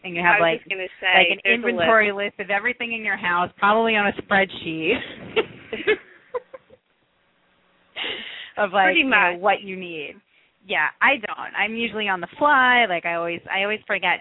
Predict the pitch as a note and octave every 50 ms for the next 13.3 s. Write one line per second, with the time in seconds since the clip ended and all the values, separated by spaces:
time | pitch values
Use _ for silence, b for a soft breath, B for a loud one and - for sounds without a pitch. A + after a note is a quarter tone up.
0 | - - A#3 A#3+ A3+ - A#3+ A3+ A3 G#3 F#3+ F3+ F3+ F3+ F3 - - A3 F3+ -
1 | E3 D#3+ - - C#4 C4 B3 A3+ A3 G#3+ G#3+ G#3 G3 F3+ F3 E3+ - E3+ E3+ -
2 | - G#3 F#3 E3 D#3+ D3+ E3+ F#3+ G#3+ G#3 F#3+ C#3+ - - - - - B B B
3 | B B B B B B - A#3+ G#3+ G#3 G3+ G3 G3 G3 F#3+ - - A#3 A3+ A#3+
4 | B3+ D4+ D#4+ E4 D#4+ C4 C4 A#3 - A3 G#3+ G#3 G3+ - G3 F#3+ F#3 - - G3
5 | F3+ F3 F3+ F#3 F#3+ G3 F#3+ F#3 F#3 F3+ G3 F#3+ F#3+ F#3+ F#3+ G3+ G#3+ G3 G3 F#3+
6 | _ _ _ _ A3 G#3 F#3+ F#3+ F#3+ G3+ G3 F#3+ G3 - G#3+ G3 - G#3 G3 G3+
7 | G3 G3 G3 - - G3+ G3 F#3+ - - F3+ E3+ E3+ - _ _ _ _ _ _
8 | _ _ _ _ _ - - - G#3 G3+ G3 G3 G3+ G3 - A3+ A#3+ A#3+ A3+ A3
9 | G#3+ G3 - G#3 F#3+ F#3 E3+ E3+ - E3 E3 - - - G3 F#3+ F#3 F3 - -
10 | F#3 F3 E3+ E3+ A#3 D4 - - - G#3+ G3+ F#3+ F#3 F3+ F3+ - - F3 F3 E3+
11 | E3 D#3+ E3 E3+ D#3+ - - F3+ F3 - F#3 F3+ F3 F3 F3 - B B B B
12 | B B - G3 G#3+ - A3 G3+ G3 F#3 E3 F3 E3+ E3+ E3 D#3+ - _ _ -
13 | F#3 E3 E3 D#3+ E3